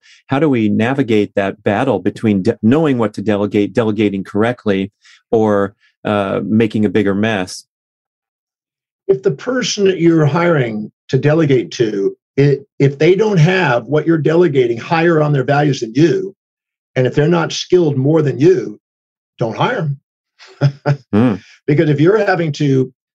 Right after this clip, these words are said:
Speaker 2: motivate them to do something, 'cause it's not intrinsically something they're driven to do, and they don't have skills and mastery of it, you're gonna end up hiring Z people instead of A people, and you're gonna end up having to micromanage them, push them a pill,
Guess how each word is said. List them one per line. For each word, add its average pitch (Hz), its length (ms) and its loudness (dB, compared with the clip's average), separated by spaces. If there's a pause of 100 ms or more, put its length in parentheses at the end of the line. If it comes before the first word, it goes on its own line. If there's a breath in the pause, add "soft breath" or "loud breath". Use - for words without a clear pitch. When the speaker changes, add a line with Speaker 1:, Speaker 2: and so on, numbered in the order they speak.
(120)
Speaker 2:
motivate 160 640 2
them 139 160 -2
to 123 80 -2
do 202 260 0
something, 123 640 -8
'cause 135 140 -2
it's 131 140 0
not 151 320 0
intrinsically 131 880 0 (220)
something 147 360 0
they're 123 140 0
driven 135 320 0
to 113 60 -6
do, 175 500 0 (480)
and 147 100 2
they 147 80 2
don't 180 160 2
have 175 200 0
skills 175 380 0
and 147 100 0
mastery 170 500 0
of 110 160 -4
it, - 140 -6 (400)
you're 156 120 4
gonna 196 160 0
end 165 180 0
up 143 120 0
hiring 135 500 0
Z 156 360 0
people 131 360 0
instead 143 260 0
of - 100 -2
A 185 200 2
people, - 640 -4 (280)
and 147 100 4
you're 185 120 6
gonna 196 140 0
end 160 160 -2
up 160 120 -2
having 147 200 0
to 139 60 2
micromanage 123 640 -2
them, 156 180 0
push 143 260 0
them 175 120 2
a 185 60 2
pill, 120 440 -2